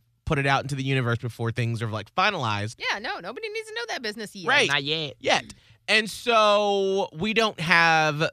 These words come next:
Speaker 1: the, uh, alarm system that I endorse, Safe Touch, which I love. Like, I don't, yes, I endorse it on the air and I get paid for it, but there was, like,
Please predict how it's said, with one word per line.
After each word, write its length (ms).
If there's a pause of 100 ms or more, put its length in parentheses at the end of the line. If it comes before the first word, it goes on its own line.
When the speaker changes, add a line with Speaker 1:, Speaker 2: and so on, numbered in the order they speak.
Speaker 1:
the, 680
uh, 340
alarm 340
system 380
that 80
I 140
endorse, 420
Safe 240
Touch, 300
which 200
I 260
love. 500
Like, 160
I 80
don't, 180 (300)
yes, 300 (200)
I 560 (240)
endorse 400
it 60
on 160
the 160
air 180
and 100
I 40
get 160
paid 240
for 260
it, 80
but 120
there 120
was, 140
like, 280